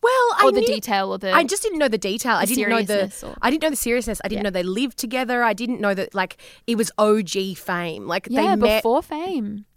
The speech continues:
Speaker 1: Yeah, I knew they met modelling, but I, anyway, I just,
Speaker 2: Yeah.
Speaker 1: yeah, it's very interesting.
Speaker 2: Very interesting, very cute, very cool.
Speaker 1: Yeah.
Speaker 2: Uh,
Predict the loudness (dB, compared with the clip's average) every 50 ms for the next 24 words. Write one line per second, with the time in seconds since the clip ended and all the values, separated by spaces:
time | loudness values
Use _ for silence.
0 | -14 -6 -2 -2 0 0 0 0 2 2 2 2 2 2 2 0 0 -2 0 0
1 | -2 -2 -4 -4 -4 -4 -4 -4 _ -4 -4 -2 -2 -4 -4 -4 0 0 0 0
2 | 0 -2 -2 -2 -2 -2 -2 -2 -2 -2 -2 0 0 0 0 0 -4 -6 -8 -8
3 | -8 -8 -8 -10 -12 -10 -4 0 2 2 2 2 0 -2 -4 -6 -8 -8 -6 -4
4 | -2 0 -2 -2 -2 -6 -8 -8 -8 -8 -6 -6 -6 -6 -8 -6 -6 -4 -4 -2
5 | -4 -4 -4 -2 0 2 2 4 4 4 2 2